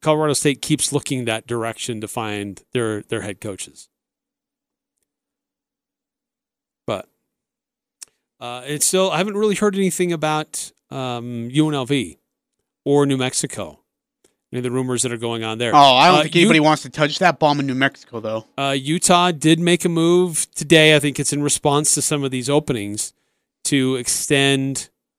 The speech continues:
Speaker 2: Morgan Scalley.
Speaker 1: Morgan Scalley.
Speaker 2: Which, dude, you knew that was coming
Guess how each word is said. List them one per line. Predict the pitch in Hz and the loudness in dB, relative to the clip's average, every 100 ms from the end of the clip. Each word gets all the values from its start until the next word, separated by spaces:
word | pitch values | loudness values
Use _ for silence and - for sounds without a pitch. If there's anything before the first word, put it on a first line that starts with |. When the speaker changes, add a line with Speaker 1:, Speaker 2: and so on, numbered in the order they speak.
| - | -4
Speaker 2:
Morgan | 143 147 139 | 4 4 4
Scalley. | 131 139 139 | 4 6 6
Speaker 1:
Morgan | 139 | 6
Scalley. | 131 - 156 165 143 98 110 - | 4 2 4 4 2 0 -6 -2
Speaker 2:
Which, | 147 160 143 - 165 139 147 | 6 6 6 0 -4 -4 4
dude, | 147 131 | 4 4
you | 170 | 2
knew | 180 214 | 4 4
that | 185 | 4
was | 131 - | 2 -6
coming | - 143 117 110 | 0 2 2 -2